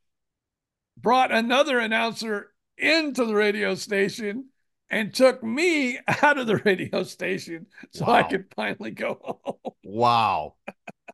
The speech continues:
Speaker 2: Wow. I'm, I, I, I'm thinking back on my radio days, like, in Ohio, and thankfully I, I, I never got snowed in anywhere. I remember I did work a couple of stations, little small town South,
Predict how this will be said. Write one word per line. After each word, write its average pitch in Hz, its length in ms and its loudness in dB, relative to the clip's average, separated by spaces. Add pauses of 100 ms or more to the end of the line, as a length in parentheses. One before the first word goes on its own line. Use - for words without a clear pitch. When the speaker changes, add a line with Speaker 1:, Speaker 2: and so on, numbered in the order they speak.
(400)
Speaker 2:
Wow. 98 600 2 (360)
I'm, 214 380 2
I, 147 260 0 (180)
I, 170 400 2 (420)
I'm 135 240 0
thinking 151 500 -4
back 143 280 4
on 123 180 2
my 120 120 2
radio 120 440 2
days, 107 360 -2
like, 104 200 -4
in 104 100 -4
Ohio, 98 500 2
and 92 140 -4
thankfully 104 1300 -2 (1300)
I, 120 280 2 (200)
I, 117 220 2 (840)
I 127 160 2
never 143 200 0
got 127 220 2
snowed 131 380 0
in 127 120 2
anywhere. 117 300 -4
I 131 40 -2
remember 147 360 -2
I 135 100 2
did 202 180 0
work 175 260 -6
a 139 80 -10
couple - 360 -4
of 120 100 -4
stations, 123 540 -6
little 131 200 -4
small 127 360 -2
town 123 460 -2
South, 120 500 0